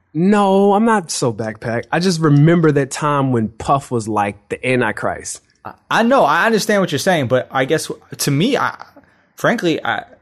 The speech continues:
Speaker 2: you know, once Mace had his little attempted comeback, I would say
Speaker 1: Which one?
Speaker 2: the first one.
Speaker 1: With the
Speaker 2: Um,
Speaker 1: Madonna sample?
Speaker 2: No, no, no, no, no. The, the Kanye two thousand four, um,
Speaker 1: Yeah, he had the, oh, no, no, no, no, yeah, yeah,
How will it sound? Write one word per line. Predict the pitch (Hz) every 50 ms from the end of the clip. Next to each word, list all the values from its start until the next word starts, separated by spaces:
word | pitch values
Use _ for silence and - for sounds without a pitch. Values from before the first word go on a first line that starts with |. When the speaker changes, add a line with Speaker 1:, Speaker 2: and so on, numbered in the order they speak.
| _ _
Speaker 2:
you | - 156
know, | 156 151 135
once | 127 123 151 160 - -
Mace | 147 143 151 165 156
had | - 170 147 139
his | 139 135 135 123 120 135
little | 139 139 131 117
attempted | 117 117 - 147 139 - - -
comeback, | - - 139 160 135 107 - - - -
I | - -
would | 143 160 156
say | - - 147 131 120
Speaker 1:
Which | 110 - -
one? | 151 147 151 135 113 104 101 92 - - - - - - -
Speaker 2:
the | - 135
first | - - 156 160 151 - -
one. | 123 110 101 95 92 - _ _ _ _ _ _ _ _ _ _ _ _ _ _
Speaker 1:
With | - 123 120
the | 113
Speaker 2:
Um, | 110
Speaker 1:
Madonna | 113 110 110 131 135 147 156
sample? | 151 - 175 165 165 165 175 175 175 - _ _ _ _ _ _ _ _ _ _ _ _
Speaker 2:
No, | 131 131 143 143 147
no, | 143 139 139 135
no, | 131 127 123
no, | 120 117 113 110 104 104
no. | 101
The, | 101 104 117 113 107 104 104 - - -
the | - 123 123 113
Kanye | 117 - 139 143 143 143 139 131
two | - 147
thousand | 123 139 127 110 117 107
four, | - - 123 120 113 110 107 107 - -
um, | 113 110 107 104 104 101 98 98 101 - _ _
Speaker 1:
Yeah, | 202 269 392 392 262
he | 156 143 160 208
had | 226 226
the, | 226 208 - -
oh, | 165 185 208
no, | 220 220
no, | 220 220 214 214 214
no, | 185 -
no, | 175 202 226
yeah, | 269 294 349
yeah, | 480 480 466 466 480